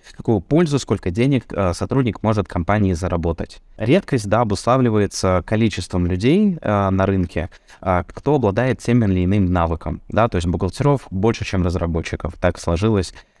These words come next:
там из-за, а, серьезной пропаганды, э, в девяностых, в нулевых, о том, что финансисты заполонят мир,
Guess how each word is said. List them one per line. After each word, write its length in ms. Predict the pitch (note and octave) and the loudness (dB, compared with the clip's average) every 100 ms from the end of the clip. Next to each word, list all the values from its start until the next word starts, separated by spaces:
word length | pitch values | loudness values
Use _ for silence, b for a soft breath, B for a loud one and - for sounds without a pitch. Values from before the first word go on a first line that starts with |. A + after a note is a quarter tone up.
| B | B
там 220 | - E2 E2 | -2 0 0
из-за, 640 | E2 E2 E2 E2 D#2+ D#2 _ - _ - - | 0 0 0 0 -2 -4 _ -20 _ -20 -10
а, 240 | C2+ - | -8 -8
серьезной 460 | - G2 F#2+ F2 E2 | -4 0 2 2 -2
пропаганды, 760 | F2+ F#2 G#2+ E3+ D3+ B2 G#2+ - - | -4 -2 2 2 4 2 0 -4 -14
э, 200 | D#2+ F#2 | -4 -2
в 100 | E2+ | -2
девяностых, 520 | E2 E2+ G2 D3 - - | -2 0 0 0 -2 -2
в 20 | |
нулевых, 400 | F#2 F2 B2+ D3+ | -2 0 0 0
о 40 | - | -2
том, 160 | E2+ | -4
что 120 | E2 | -4
финансисты 520 | E2 F2+ E2+ - - D#2+ | -2 0 0 -2 -4 -2
заполонят 460 | D#2+ E2 E2 D#2 - | -2 -2 -2 -2 0
мир, 200 | D3+ | 0